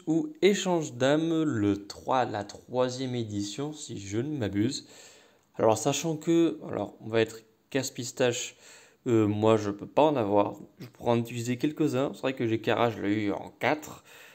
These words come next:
Donc, euh, je crois que je comptais passer de quelques-unes, mais ensuite, euh, non, non, non, non. Donc, euh, là, pour l'instant, je pourrais en donner cinq,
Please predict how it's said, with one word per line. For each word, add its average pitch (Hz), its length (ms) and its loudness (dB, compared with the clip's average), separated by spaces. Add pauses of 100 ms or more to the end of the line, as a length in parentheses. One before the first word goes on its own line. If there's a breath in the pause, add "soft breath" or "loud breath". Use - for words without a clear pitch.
(220 loud breath)
Donc, - 280 -14
euh, - 260 -10
je - 80 -20
crois - 140 -4
que 117 40 -8
je - 40 -14
comptais 113 180 -2
passer 113 300 -2
de 110 80 -2
quelques-unes, 127 680 -2
mais 123 140 0
ensuite, 139 580 0
euh, 117 260 4
non, 110 540 -2 (240)
non, 110 240 -10 (260)
non, - 100 -10
non. - 140 -14 (1400 loud breath)
Donc, 120 340 -10
euh, 113 300 2
là, 123 120 8
pour 123 100 -6
l'instant, 127 160 -4
je 139 100 -8
pourrais - 140 -2
en - 20 2
donner 110 240 0
cinq, - 580 -2